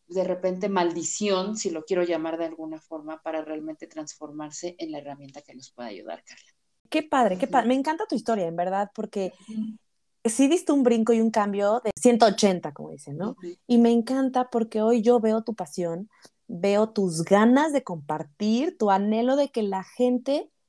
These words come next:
Speaker 2: llegue al punto en donde tú ya también experimentaste un cambio de vida. O sea, tú estuviste también en donde mucha gente hoy está y ya diste este salto, ¿no? Y por eso decíamos también en un inicio,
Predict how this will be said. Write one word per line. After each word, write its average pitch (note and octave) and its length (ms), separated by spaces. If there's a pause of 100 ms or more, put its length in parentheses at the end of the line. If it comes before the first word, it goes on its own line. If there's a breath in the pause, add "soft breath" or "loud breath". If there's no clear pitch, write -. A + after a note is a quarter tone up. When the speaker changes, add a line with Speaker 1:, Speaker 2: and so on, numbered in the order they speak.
(400)
Speaker 2:
llegue A#3 460
al A3+ 160
punto A3+ 720
en G3+ 140
donde F#3+ 260
tú A3 220
ya A3 220
también G3+ 340
experimentaste F3 760
un G3 140
cambio E3+ 400
de D#3+ 100
vida. D3 180
O C#3+ 40
sea, E3 120
tú A#3 120
estuviste A#3 440
también F#3+ 300
en G3 60
donde F#3+ 180
mucha A3 280
gente G#3+ 280
hoy F#3+ 120
está E3 380 (920 soft breath)
y A#3 140
ya A#3 160
diste F#4 280
este B3 180
salto, G3 580 (280)
¿no? D#3+ 200
Y G#3+ 60
por G#3+ 180
eso G#3+ 160
decíamos G3 420
también F3+ 300
en F3+ 100
un F#3 160
inicio, F#3 480